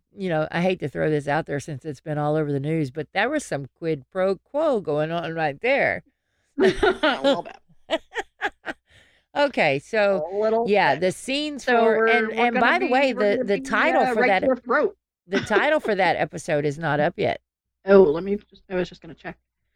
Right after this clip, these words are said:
Speaker 1: It's, it wasn't when I checked before we started recording.
Speaker 2: Uh, nope.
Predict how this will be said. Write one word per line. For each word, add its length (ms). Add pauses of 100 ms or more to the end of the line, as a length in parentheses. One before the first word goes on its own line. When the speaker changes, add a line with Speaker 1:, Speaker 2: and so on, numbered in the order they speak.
(380)
Speaker 1:
It's, 260
it 140
wasn't 320
when 100
I 100
checked 300
before 240
we 100
started 360
recording. 480 (500)
Speaker 2:
Uh, 560
nope. 200